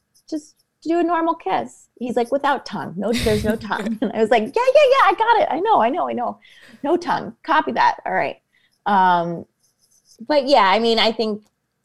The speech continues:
it all happened so fast, and we, you know, part of the reason that we only did ten was because Rachel was pregnant, and she was gonna have a baby very,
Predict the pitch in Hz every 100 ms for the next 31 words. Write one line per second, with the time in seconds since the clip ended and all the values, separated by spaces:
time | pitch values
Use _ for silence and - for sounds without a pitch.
0 | _ _ - 220 220 220 226 190 196 202
1 | 196 180 180 160 160 165 175 165 170 175
2 | - - 185 160 151 - - 202 185 170
3 | 165 170 151 160 156 156 165 151 - 220
4 | 175 160 143 143 143 160 135 151 127 139
5 | 139 - 170 147 85 64 120 123 - 123
6 | 120 117 117 123 123 - - 127 127 131
7 | 139 120 127 123 123 127